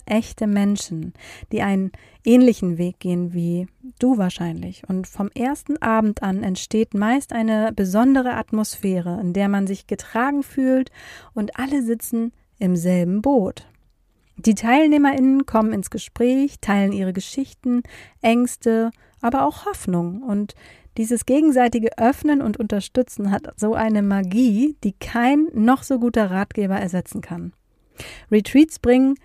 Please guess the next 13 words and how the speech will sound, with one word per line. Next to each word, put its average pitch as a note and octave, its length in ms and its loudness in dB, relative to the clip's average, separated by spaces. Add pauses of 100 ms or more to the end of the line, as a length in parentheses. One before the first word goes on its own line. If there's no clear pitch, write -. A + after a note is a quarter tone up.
(160)
Gleichgesinnte A#3 800 0
mit G#3 240 -4
ähnlichen B3 560 2
Werten G3 320 -2
zusammen, F#3 560 0
die A3+ 120 -2
sich G3 240 -4
gegenseitig G#3+ 640 0
inspirieren A3 800 0 (120)
und C4 320 6 (140)
motivieren. G3 800 0 (1000)
Und G#3+ 220 0 (320)
viele D4 440 8